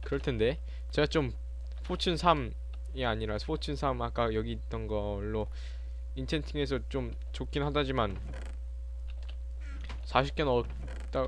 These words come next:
사십팔 개네요. 사십팔 개 얻었다고 하지만 그렇게 뭐 문제가 될 것 같지 않은데, 사십팔 개도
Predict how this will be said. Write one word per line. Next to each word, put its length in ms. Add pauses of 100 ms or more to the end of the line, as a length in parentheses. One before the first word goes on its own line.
(120)
사십팔 420
개네요. 340
사십팔 380
개 80
얻었다고 420
하지만 420 (1200)
그렇게 380
뭐 680
문제가 420
될 120
것 140
같지 160
않은데, 220
사십팔 340
개도 160